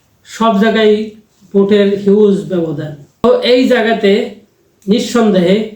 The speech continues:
বিএনপির বিশাল বড় এক ধাক্কা। পাঁচই অগস্টের পর এই সরকারের আন্ডারে এটাই প্রথম নির্বাচন। ঢাকা বিশ্ববিদ্যালয়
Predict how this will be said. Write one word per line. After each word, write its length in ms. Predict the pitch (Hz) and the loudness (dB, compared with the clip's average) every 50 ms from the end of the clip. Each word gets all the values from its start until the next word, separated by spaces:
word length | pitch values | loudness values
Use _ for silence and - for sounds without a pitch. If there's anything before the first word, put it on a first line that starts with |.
| - _ _ _ - | -18 _ _ _ -14
বিএনপির 640 | 175 160 190 202 202 196 185 190 208 190 180 170 156 | -6 0 2 2 2 2 2 2 0 -2 -2 -2 -4
বিশাল 340 | 190 180 - 208 185 175 170 | -4 -4 -2 -2 -2 -2 -2
বড় 220 | 165 165 170 160 | -2 -2 -2 -4
এক 140 | 151 143 139 | -4 -6 -8
ধাক্কা। 340 | 139 151 139 - - - - - - _ _ _ _ _ _ _ _ - | -8 -10 -12 -12 -18 -20 -20 -20 -20 _ _ _ _ _ _ _ _ -6
পাঁচই 380 | 202 196 196 - 247 240 240 | -4 -4 -2 0 0 2 2
অগস্টের 440 | 226 226 208 220 196 - - 214 196 | 2 2 0 0 -2 -2 -2 -2 -2
পর 320 | 196 - 196 185 196 220 220 - - - _ _ _ _ _ _ _ _ _ _ _ _ _ _ _ _ | 0 0 0 0 0 0 -4 -10 -16 -20 _ _ _ _ _ _ _ _ _ _ _ _ _ _ _ _
এই 140 | - 190 196 | -2 -2 -2
সরকারের 440 | - - 202 185 - 208 196 190 185 | 0 0 -2 -2 0 0 0 0 0
আন্ডারে 460 | 180 175 175 170 156 160 170 180 190 185 - - | 0 0 0 0 -2 -2 -4 -4 -4 -6 -10 -12
এটাই 380 | - 180 156 - 185 180 175 175 | -12 -8 -4 -2 0 0 0 0
প্রথম 280 | - 185 175 - 170 160 | -2 -6 -6 -6 -6 -6
নির্বাচন। 580 | 151 147 151 151 147 147 127 - - 143 143 - - _ _ _ _ _ _ _ - - | -6 -6 -8 -8 -10 -10 -12 -14 -14 -16 -16 -18 -20 _ _ _ _ _ _ _ -10 -6
ঢাকা 260 | 175 190 185 226 214 | -4 -2 0 0 0
বিশ্ববিদ্যালয় 720 | 220 208 - - 208 185 190 175 165 170 165 165 170 180 | 0 0 0 0 2 2 2 2 0 0 -2 -2 -2 -4